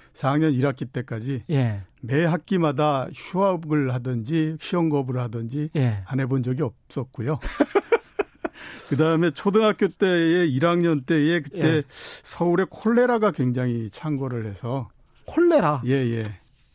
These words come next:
Speaker 2: 그때가 몇 년도죠?
Speaker 1: 그때가 한 칠십 년 정도? 육십, 육십구 년, 칠십 년 이랬을
Speaker 2: 야,
Speaker 1: 겁니다.
Speaker 2: 콜레라면 정말 그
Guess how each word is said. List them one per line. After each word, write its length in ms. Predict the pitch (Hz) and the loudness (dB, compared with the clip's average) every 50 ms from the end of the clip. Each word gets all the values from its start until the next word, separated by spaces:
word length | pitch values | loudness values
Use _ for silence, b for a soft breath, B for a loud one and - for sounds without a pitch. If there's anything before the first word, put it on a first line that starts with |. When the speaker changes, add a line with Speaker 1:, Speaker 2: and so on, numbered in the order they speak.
| _ _ | _ _
Speaker 2:
그때가 280 | - - 147 - 269 311 | -6 -4 0 2 2 2
몇 160 | 226 127 123 | 4 2 2
년도죠? 520 | 120 135 165 202 196 143 117 127 131 143 - | 4 4 4 2 2 0 0 -2 -4 -4 -6
Speaker 1:
그때가 1120 | - - 131 - - 175 156 151 165 175 170 165 160 156 151 147 147 143 139 139 131 127 120 | -10 -16 -16 -10 -6 -2 0 0 2 2 2 2 2 2 0 0 0 0 0 -2 -2 -4 -6
한 300 | - - 165 147 143 127 | -6 -6 -6 -4 -4 -6
칠십 340 | 127 - - 160 - - 208 | -6 -8 -10 -8 -6 -2 -2
년 200 | 196 196 196 185 | 0 0 0 0
정도? 420 | 170 165 156 143 135 139 170 185 180 185 | 0 0 0 -2 -2 -2 -6 -6 -6 -4
육십, 500 | 147 135 - - - 185 185 170 - - | -4 -4 -4 -2 -2 0 0 -2 -2 -4
육십구 400 | 170 143 127 - - - - 135 | -4 -4 -4 -4 -8 -6 -2 -2
년, 160 | 135 160 175 | 0 0 -2
칠십 300 | 156 - 202 - - 160 | -2 -6 -8 -6 -4 -2
년 140 | 151 170 180 | -2 -2 -2
이랬을 180 | 160 117 120 123 | -2 -2 -2 -2
Speaker 2:
야, 160 | 117 101 87 | -2 -4 -4
Speaker 1:
겁니다. 400 | 107 110 117 127 - 139 117 - - - - | -6 -8 -10 -10 -12 -14 -16 -16 -18 -20 -8
Speaker 2:
콜레라면 560 | - 226 240 254 247 220 196 180 202 208 170 | -2 0 2 4 4 4 2 2 0 0 -2
정말 420 | 143 139 156 175 180 180 170 143 | -2 0 2 2 4 2 2 0
그 800 | 123 147 147 147 139 131 127 127 131 127 - - - 143 - | -2 -2 -2 0 0 -2 -2 -4 -8 -10 -14 -16 -18 -20 -20